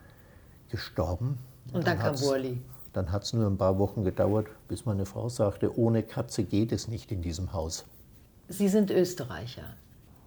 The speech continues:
Speaker 2: Wenn ich mit einem Österreicher spreche, dann denke ich natürlich auch in Kategorien von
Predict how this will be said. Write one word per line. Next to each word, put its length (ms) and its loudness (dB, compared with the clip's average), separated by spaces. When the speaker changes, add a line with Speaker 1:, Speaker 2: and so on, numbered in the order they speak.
Speaker 2:
Wenn 160 4
ich 100 0
mit 140 2
einem 240 0
Österreicher 560 0
spreche, 520 -6
dann 360 0
denke 300 0
ich 240 -6
natürlich 480 4
auch 80 0
in 160 0
Kategorien 880 2
von 460 -4